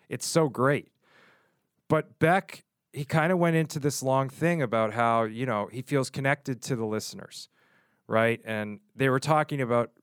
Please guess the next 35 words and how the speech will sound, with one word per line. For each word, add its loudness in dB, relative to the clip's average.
something -2
depressing -2
that -6
was -8
going 0
on -2
in -8
someone's -6
life, -2
and, -8
and -8
he -4
kinda 0
broke 0
down 0
'cause -4
he, -8
he, -10
he -14
said, -2
"You -2
know, 2
I 4
have 0
to -6
be 0
honest. 0
I -2
wanted -2
to -16
talk 0
about -4
this -10
last -2
week, 2